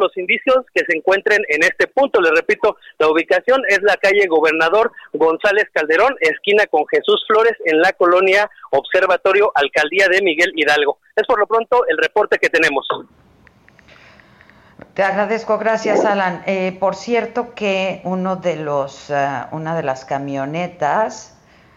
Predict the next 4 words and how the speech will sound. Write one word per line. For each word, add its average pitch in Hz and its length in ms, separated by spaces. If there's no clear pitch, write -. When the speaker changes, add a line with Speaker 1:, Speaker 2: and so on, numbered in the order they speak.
Speaker 2:
eh, 135 720
que 127 640
se - 240
usaron 147 580